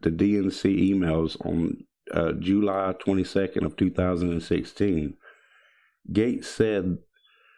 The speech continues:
that the campaign was very happy. He said that Manafort was pleased because the release of the emails provided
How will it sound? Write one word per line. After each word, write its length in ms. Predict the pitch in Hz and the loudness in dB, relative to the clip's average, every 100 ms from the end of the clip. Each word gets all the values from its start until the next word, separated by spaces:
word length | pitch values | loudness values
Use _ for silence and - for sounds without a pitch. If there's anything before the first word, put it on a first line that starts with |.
| _ _ _ _ | _ _ _ _
that 240 | 101 104 101 | -2 0 0
the 80 | |
campaign 800 | 92 - 120 117 113 113 107 98 | -4 -2 -2 0 0 0 2 2
was 220 | 90 87 - | 2 0 -6
very 380 | 82 92 113 123 | -2 0 0 -2
happy. 560 | 131 151 156 - - _ _ _ _ _ | -4 -4 -4 -8 -8 _ _ _ _ _
He 140 | 104 | -2
said 300 | 98 113 113 | 0 0 2
that 140 | 101 95 | 0 2
Manafort 680 | 101 110 120 117 101 98 - | 2 0 -2 0 0 0 0
was 320 | 95 92 - - _ _ _ - | 0 0 -4 -12 _ _ _ -4
pleased 640 | 107 123 135 85 80 - - - | 2 2 2 2 0 -4 -12 -2
because 540 | 98 - 101 98 90 | -2 0 0 0 0
the 100 | 92 | 0
release 560 | 87 92 95 120 123 - | 2 2 2 0 -2 -4
of 180 | 107 | -2
the 100 | 98 | 0
emails 540 | - 104 101 95 92 - | 2 2 2 2 0 -2
provided 560 | 90 87 92 92 92 | -2 0 0 0 -2